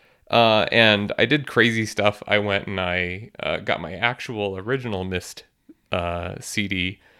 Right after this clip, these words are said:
and installed Windows three one and a bunch of crazy drivers and QuickTime into a dos box emulator, and then got the real Myst running. Not, not real Myst, but, uh, the original Myst,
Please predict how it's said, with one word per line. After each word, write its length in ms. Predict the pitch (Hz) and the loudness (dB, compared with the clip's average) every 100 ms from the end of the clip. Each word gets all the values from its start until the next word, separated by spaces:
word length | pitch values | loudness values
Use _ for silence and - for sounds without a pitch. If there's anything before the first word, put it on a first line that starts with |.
| _ _ _ - | _ _ _ 0
and 500 | 98 92 87 90 - _ _ _ - | 2 4 0 -4 -10 _ _ _ 0
installed 500 | 113 - 123 120 110 | 0 4 2 4 2
Windows 300 | 120 117 - | 2 2 2
three 160 | 123 | 0
one 340 | 107 110 113 113 | 2 4 4 4
and 120 | 104 | 2
a 40 | |
bunch 220 | 104 104 | 2 -2
of 80 | 98 | -6
crazy 320 | - 110 101 | 2 2 2
drivers 420 | 98 95 98 101 98 | 0 2 2 2 -2
and 140 | 92 | -2
QuickTime 400 | 110 - 107 101 | -2 0 0 0
into 160 | 98 95 | 0 0
a 60 | |
dos 260 | 90 92 - | 0 -2 -2
box 400 | 101 98 - - - | -2 0 -2 -6 -4
emulator, 500 | 101 95 95 95 98 - | -2 0 0 0 -4 -6
and 200 | 95 90 | -6 0
then 420 | 92 92 92 95 - | 2 2 0 -4 -2
got 300 | 113 98 - | -2 -2 -4
the 80 | 104 | -6
real 360 | 98 110 104 101 | -4 0 2 2
Myst 360 | 104 101 - - | 0 -2 -8 -10
running. 360 | 90 87 95 - _ _ _ _ _ _ - | -8 -6 -8 -12 _ _ _ _ _ _ -6
Not, 260 | 131 127 - | 0 0 0
not 160 | 131 | -2
real 160 | 135 147 | 0 -2
Myst, 340 | 101 95 - _ _ _ _ _ | -2 -6 -10 _ _ _ _ _
but, 340 | 98 92 - 87 - | -2 -2 -4 -14 -8
uh, 260 | 92 90 | -6 -6
the 200 | 92 98 90 | -6 -8 -6
original 320 | 104 107 87 | -8 -8 -10
Myst, 340 | 87 - - | -12 -16 -20